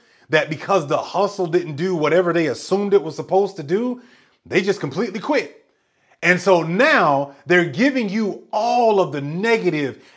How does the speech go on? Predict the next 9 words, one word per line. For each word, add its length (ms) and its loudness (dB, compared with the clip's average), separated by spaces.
and 260 0
all 680 2
of 360 2
the 100 -2
things 340 2
that 200 0
can 400 -2
go 140 0
wrong. 340 0